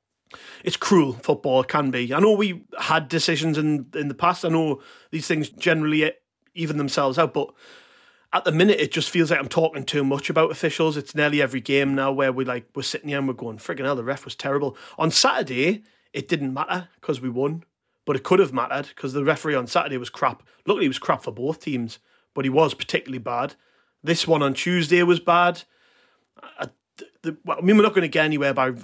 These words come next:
ranting about it. There's nothing we can do about it. There's a problem right through the game. The referees that we've, um, had in the last two games are both Premier League referees,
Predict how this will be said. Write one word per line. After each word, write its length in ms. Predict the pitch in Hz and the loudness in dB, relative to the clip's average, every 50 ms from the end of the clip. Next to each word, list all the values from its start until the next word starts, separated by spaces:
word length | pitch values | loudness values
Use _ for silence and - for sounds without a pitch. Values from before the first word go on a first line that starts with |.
| - - _ _ _ - _ _ _ | -18 -20 _ _ _ -20 _ _ _
ranting 360 | 151 135 147 143 147 131 143 | -2 0 0 0 0 -2 -4
about 280 | 131 113 131 120 127 135 | -6 -4 -4 -4 -4 -4
it. 160 | 131 139 139 | -4 -4 -2
There's 120 | 139 147 | -2 0
nothing 200 | 156 170 151 143 156 | 0 0 0 0 -4
we 40 | 143 | -6
can 100 | 139 131 | -4 -4
do 140 | - 143 139 | 0 0 0
about 300 | 135 123 127 117 131 127 | 2 0 0 -2 -2 -4
it. 100 | 131 135 | -6 -6
There's 120 | 139 135 131 | -6 -4 -4
a 40 | 139 | -6
problem 580 | - - - - 175 160 139 147 139 135 131 | -8 -4 0 0 0 2 0 -2 -2 -2 -2
right 260 | 123 127 156 170 165 - | 0 2 2 0 0 -2
through 220 | - - 151 135 | -4 -4 -2 -2
the 80 | 127 127 | -2 -2
game. 400 | 107 135 131 123 120 117 117 113 _ _ _ _ _ _ _ _ _ _ | -2 -2 -2 -2 -2 -4 -6 -8 _ _ _ _ _ _ _ _ _ _
The 100 | 147 143 | 0 2
referees 480 | 165 160 - - 170 160 160 151 131 135 | 2 2 2 2 2 2 2 2 2 0
that 200 | 156 139 - _ - | 0 0 -2 _ -4
we've, 260 | 151 139 139 135 120 | -2 -2 0 0 2
um, 200 | 147 135 135 131 131 | 2 2 2 2 -2
had 240 | 120 - 170 180 185 | -2 0 2 4 4
in 120 | 185 170 | 4 4
the 80 | 147 139 | 4 2
last 200 | 143 135 - - | 2 0 -2 -4
two 160 | - 151 135 | -4 -4 -4
games 280 | 120 139 131 127 127 127 | 0 0 0 0 0 -4
are 40 | 139 | -4
both 280 | 127 170 165 147 - | -2 -2 -2 -2 -4
Premier 300 | - - 156 139 135 127 | -4 -2 -2 0 0 -2
League 180 | 131 127 120 117 | -2 -4 -4 -4
referees, 640 | 127 120 - - 123 117 120 151 202 220 - - | -6 -6 -6 -6 -6 -6 -6 -6 -6 -8 -10 -16